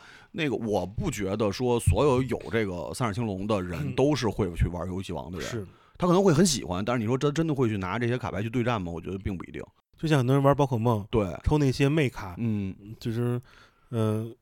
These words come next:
Speaker 2: 很多人应该不用那些魅卡，
Speaker 1: 嗯。
Speaker 2: 对吧？作为训练师卡。
Speaker 1: 对啊。
Speaker 2: 对，那些，那些贵的 trainer 卡，其实还是在交易市场中
Speaker 1: 对，
Speaker 2: 完成一些
Speaker 1: 它是，它是另外一个价值的东西，
Speaker 2: 对，
Speaker 1: 嗯。
Speaker 2: 对。
Speaker 1: 所以其实这，就，其实就是咱们一开始说那个东西嘛，它其实用各种方式，其实是让这种东西的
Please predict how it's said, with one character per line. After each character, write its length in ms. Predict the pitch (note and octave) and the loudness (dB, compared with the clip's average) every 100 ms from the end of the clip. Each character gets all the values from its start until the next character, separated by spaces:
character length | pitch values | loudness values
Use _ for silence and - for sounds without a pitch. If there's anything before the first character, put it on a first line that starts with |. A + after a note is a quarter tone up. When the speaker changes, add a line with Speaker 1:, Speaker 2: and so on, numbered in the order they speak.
| - B2+ | -18 -10
Speaker 2:
很 140 | - | -4
多 100 | A2+ | 0
人 120 | C3 | 2
应 60 | C3+ | 0
该 120 | C3 | -2
不 140 | A#2+ B2+ | 0 0
用 120 | B2+ | 2
那 80 | G#2 | 0
些 100 | A2 | 0
魅 160 | A2+ | 0
卡， 200 | G#2 - | -4 -8
Speaker 1:
嗯。 260 | A#2 G#2 G2 | -6 -4 -2
Speaker 2:
对 80 | G#2 | -4
吧？ 240 | F#2+ F2 G2+ A#2+ _ _ _ | -6 -14 -18 -20 _ _ _
作 180 | - | -4
为 80 | A2 | -2
训 140 | A2 A2+ | 0 -2
练 160 | G#2 | -2
师 180 | F#2+ G#2 | -4 -8
卡。 140 | - | -4
Speaker 1:
对 160 | A2+ F#2+ | -2 -2
啊。 180 | E2 A#1+ - _ | -4 -10 -14 _
Speaker 2:
对， 120 | - G2 G#2 A2+ - | -14 -12 -12 -18 -10
那 140 | C3+ | -4
些， 280 | C3 C#3+ C#3+ C#3 D#3 - | 4 6 6 4 -4 -6
那 120 | D3 | -2
些 120 | B2 | 0
贵 180 | C3+ C#3+ | 2 2
的 80 | A#2 | 2
trainer 320 | - D3 C3+ | 2 2 2
卡， 220 | A2+ F#2 | 0 -10
其 80 | F#2 | -6
实 140 | A#2 A#2+ | -4 -4
还 180 | - | -4
是 100 | G#2+ | -4
在 120 | B2+ A2+ | -2 -2
交 140 | A#2 | -4
易 40 | |
市 140 | A2+ - | -6 -10
场 160 | G2 | -12
中 240 | F2+ G2+ G#2 - | -8 -8 -10 -10
Speaker 1:
对， 240 | - F#2 D#2 | -8 -6 -4
Speaker 2:
完 140 | G2 G#2+ | -4 0
成 200 | A2+ A#2 | 0 0
一 60 | |
些 220 | G#2+ A2 | -2 -2
Speaker 1:
它 0 | |
是， 40 | G#2 | -2
它 40 | |
是 40 | A2+ | 0
另 80 | D#3 | 0
外 120 | B2+ | 0
一 60 | |
个 80 | F#2 | -2
价 160 | F2+ D#2+ | -6 -8
值 80 | D#2 | -8
的 100 | D#2+ | -4
东 140 | F2 | -2
西， 60 | F#2 | -2
Speaker 2:
对， 100 | G#1 - | -6 -8
Speaker 1:
嗯。 200 | F#2+ F2 | -8 -6
Speaker 2:
对。 80 | F2 - _ _ _ | -8 -16 _ _ _
Speaker 1:
所 100 | D#3+ | -2
以 40 | |
其 60 | D3+ | 0
实 80 | F3 | -2
这， 120 | F3 | -4
就， 140 | D3+ | -6
其 60 | D#3 | -4
实 140 | E3+ G3+ | -2 0
就 180 | G#3+ | -2
是 140 | D3+ B2+ | 0 -4
咱 200 | - - | -4 -2
们 80 | E3+ | -2
一 40 | |
开 120 | D#3 | -2
始 80 | D#3 | -4
说 180 | - A2 | -4 -4
那 60 | A2 | -4
个 60 | |
东 140 | G2 G2 | -4 -6
西 60 | |
嘛， 140 | F2 F2 | -6 -4
它 140 | B2 | -4
其 80 | D3+ | -2
实 100 | D#3 | 0
用 140 | D#3+ | -2
各 100 | D#3 | 0
种 140 | E3+ F2+ | -2 -2
方 200 | B2 C3 | -6 -4
式， 160 | B2+ | -4
其 100 | F#2 | -4
实 80 | G2+ | -4
是 80 | B2+ | -2
让 140 | C3 | -2
这 120 | A2+ A#2 | -2 -4
种 120 | F#2 | -4
东 140 | G#2+ | -6
西 60 | C3 | -4
的 160 | A2+ | -4